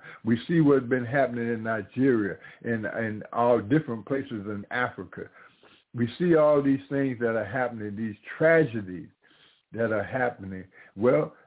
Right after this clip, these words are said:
those are results of the iniquities that were brought up against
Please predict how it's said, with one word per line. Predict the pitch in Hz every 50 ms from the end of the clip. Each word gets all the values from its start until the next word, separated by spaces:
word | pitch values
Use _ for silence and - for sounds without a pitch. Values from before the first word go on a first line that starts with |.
| _ - 98
those | 95 127 147 175 180 175 160 -
are | 165 151 147 147
results | 139 127 123 120 107 90 82 98 147 165 143 101 82 - - _ _ _ _ _ _ _ _ _ - -
of | - 120 113 107 107
the | 107 113 113 117 - -
iniquities | 123 117 113 107 104 110 131 175 208 208 - 139 127 120 120 - 110 101 101 95 87 - _ _ _ _ _ _
that | - 110 113 107 104
were | 113 110
brought | 104 92 82 117 131 135 139 143 143
up | 139 139 -
against | 139 123 101 110 98 123 143 131 117 104 98